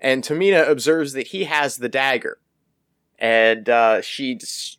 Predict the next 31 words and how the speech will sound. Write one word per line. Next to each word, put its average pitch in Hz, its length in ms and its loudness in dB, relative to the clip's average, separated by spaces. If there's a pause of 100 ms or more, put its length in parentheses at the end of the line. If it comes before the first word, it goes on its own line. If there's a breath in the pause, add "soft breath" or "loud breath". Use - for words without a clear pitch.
(140)
sort 127 280 -4
of 120 140 -4
acquiesces 123 680 0
and 123 80 -2
asks - 340 -4
that 107 160 0
mercy 120 400 -2
be 104 120 -6
shown 104 360 0
to 98 300 -10 (100)
her 101 80 -10
people, - 500 -12 (560)
uh, 82 300 0
after 107 340 -6
seeing - 360 -8
this. - 280 -16 (800)
Now, 110 320 -2 (920 soft breath)
Tuss - 440 -4 (100)
teases 190 480 -4
Dastan 113 600 0
for 110 140 -2
his 113 120 -4
failure 117 400 2
to 110 80 0
follow 110 340 2
orders, - 420 -8 (320)
but 156 280 0 (140)
pleased 190 320 -2
with 160 200 -6
the, 143 280 0
uh, 113 380 4